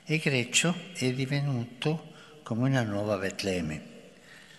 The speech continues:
Io ho sottolineato una parola, lo stupore.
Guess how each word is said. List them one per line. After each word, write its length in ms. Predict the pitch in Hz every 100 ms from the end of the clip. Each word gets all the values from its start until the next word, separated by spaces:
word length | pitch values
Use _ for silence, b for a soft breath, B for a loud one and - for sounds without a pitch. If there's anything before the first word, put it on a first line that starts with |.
| B B
Io 80 | 180
ho 40 |
sottolineato 720 | 175 160 - 123 120 131 127 123
una 200 | 120 110
parola, 480 | 101 95 90 - 104
lo 160 | 131
stupore. 960 | 135 - 113 98 - 85 82 82 78